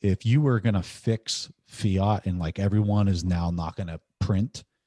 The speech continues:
in the, in the levels that we know are on the horizon, and you would just fix it where it's at right now, and you could, you could say, "Hey, all the credit that's in the system doesn't become impaired.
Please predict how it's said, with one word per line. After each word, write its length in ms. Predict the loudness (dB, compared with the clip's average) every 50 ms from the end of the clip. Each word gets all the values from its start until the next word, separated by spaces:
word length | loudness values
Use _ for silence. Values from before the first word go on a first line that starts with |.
| _ _ _ _ _ _ _ -6
in 160 | -6 -4 -4
the, 240 | -4 -6 -8 -8 -8 -6
in 120 | -6 -6
the 60 | -4
levels 380 | -4 -2 0 0 2 0 0 -2
that 60 | -2
we 180 | 0 2 2 4
know 560 | 4 4 4 4 4 6 6 4 4 4 2
are 160 | 2 2 2
on 120 | 2 0 0
the 80 | -2
horizon, 680 | -2 -2 -2 -2 0 0 -2 -2 -4 -4 -6 -8 -8 -6 -4
and 120 | -4 -2
you 120 | 0 0 0
would 100 | 0 -2
just 220 | -4 -4 -6 -4
fix 280 | -4 -4 -4 -4 -4 -6
it 80 | -6
where 160 | -4 -2 -2
it's 140 | -2 -2 -2
at 160 | -2 -2 -2
right 160 | -4 -4 -4 -4
now, 280 | -2 -2 -2 -2 -2
and 120 | -2 -2 -4
you 60 | -4
could, 260 | -4 -4 -6 -6 -8 _ _ _ _ _ _
you 80 | -8 -8
could 100 | -6 -4
say, 140 | -4 -4 -2
"Hey, 220 | 0 0 0 0
all 220 | 2 2 2 2 2
the 80 | 0 -2
credit 400 | 0 0 0 2 2 0 0 -2
that's 240 | -6 -4 -6 -6 -4 0
in 140 | 0 2
the 80 | 2 2
system 600 | 2 2 0 -2 -2 0 0 0 0 0 -2 -4 _ _
doesn't 280 | 0 2 2 2 2 0
become 340 | 0 0 -2 0 0 0 2
impaired. 600 | 2 0 0 -2 -2 -2 -2 -4 -4 -6 -8